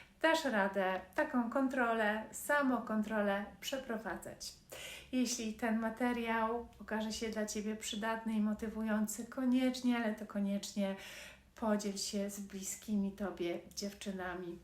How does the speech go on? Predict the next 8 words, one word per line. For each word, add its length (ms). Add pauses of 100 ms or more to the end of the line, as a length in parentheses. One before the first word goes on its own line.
(440)
i 220 (100)
kobietami. 760 (680)
A 140
teraz 580
zaczynamy. 760 (120)
Naturalnie 1080 (500)
robimy 560
to 260